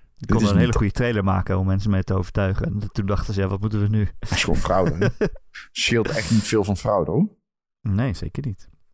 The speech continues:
Speaker 1: Ehm,
Speaker 2: Oké,
Speaker 1: enfin.
Speaker 2: afgelopen week...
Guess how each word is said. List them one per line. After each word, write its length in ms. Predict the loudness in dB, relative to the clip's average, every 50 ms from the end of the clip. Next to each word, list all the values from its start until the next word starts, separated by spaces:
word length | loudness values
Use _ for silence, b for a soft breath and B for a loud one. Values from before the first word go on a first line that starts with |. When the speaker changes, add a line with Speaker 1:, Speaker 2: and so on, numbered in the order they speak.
| _ _ -20 -18 -18 -20 -20 -20 -20 -20 -20 -20 -8 -4
Speaker 1:
Ehm, 480 | -2 0 2 2 2 0 0 0 0 -2
Speaker 2:
Oké, 200 | -2 -2 -2 -2 -2
Speaker 1:
enfin. 160 | -2 -2 -4 -8 -8 -4
Speaker 2:
afgelopen 560 | -2 0 0 0 0 0 0 -2 -2 -2 -2
week... 380 | -2 0 -2 -2 -6 -10 -16